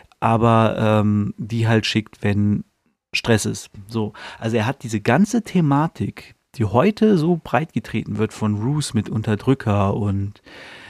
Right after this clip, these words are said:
ähm, Bushido war nie ein Gangster, sondern hat sich Leute gesucht, die Gangster sind und das für ihn dann machen. Das hat Sido alles schon angesprochen. Dass Sido,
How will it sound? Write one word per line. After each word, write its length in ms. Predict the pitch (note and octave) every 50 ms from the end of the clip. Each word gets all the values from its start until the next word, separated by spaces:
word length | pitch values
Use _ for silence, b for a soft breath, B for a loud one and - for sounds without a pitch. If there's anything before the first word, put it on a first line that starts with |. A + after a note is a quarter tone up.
| B B -
ähm, 760 | - - G2+ F#2+ F#2 F#2 F#2 F#2+ - C#3+ - - - - D#3+ D3+ B2+ A#2 C3 B2+
Bushido 1000 | A#2+ A2+ G#2+ A#2 A2 - - - B2+ A#2 A#2+ A2+ A2 A2 G#2+ G#2 G#2+ - - - _ _ _ _ _ _ _ _ _ _ _ _ _ _ _ _ _ _ _ _ _ _ _ _ _ _ _ _ _ _ -
war 320 | - A#2 G#2 A2 G#2 G#2
nie 240 | A2 A2 A2+ A#2 A2+
ein 80 | A2 A2
Gangster, 420 | A2 A2+ B2 B2+ - - B2 A2+
sondern 300 | G#2+ A2 G#2+ A2 G#2 G#2
hat 140 | G#2+ G#2+ -
sich 160 | - G#2+ G2
Leute 200 | A2 G#2+ G2+ -
gesucht, 380 | G2 G#2 G#2 G#2+ B2+ C3 - -
die 80 | G#2+
Gangster 380 | G2+ - A2 A2 G#2+ G#2 A2 G2+
sind 240 | G2 G#2+ G#2+ G#2 -
und 340 | - A2+ G#2 G2+ - - _ - - -
das 140 | A2+ G#2 -
für 140 | - A2
ihn 440 | - - B2+ C#3 C3+ C3 B2 - -
dann 220 | A2 A2+ G#2+ G#2 G#2
machen. 400 | G#2 G2+ G2 A2+ B2 C#3 D3 - _ _ _ _ - B B B
Das 140 | B C3 B2
hat 140 | B2+ B2+ A#2
Sido 220 | B2+ C#3+ C#3 C#3 - -
alles 280 | - E3 F3 D#3+ -
schon 120 | - C#3+ D3
angesprochen. 600 | D3 D3 C3+ A2 - - B2 - - G2+ G2 F#2 _ _ _ _ B B B B B
Dass 240 | B A2+ G2+ - -
Sido, 340 | - B2 B2 A2+ A#2 A#2